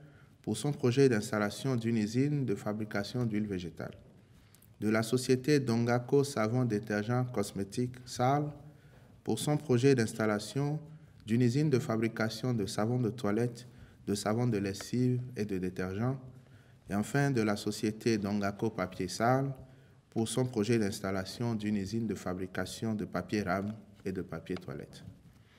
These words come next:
Toutes ces sociétés seront installées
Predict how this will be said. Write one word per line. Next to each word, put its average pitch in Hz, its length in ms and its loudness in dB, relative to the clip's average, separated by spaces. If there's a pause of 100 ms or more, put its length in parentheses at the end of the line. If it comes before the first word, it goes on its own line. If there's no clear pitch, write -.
(720)
Toutes 170 220 2
ces 165 120 4
sociétés 135 720 2
seront 123 300 0
installées 117 720 2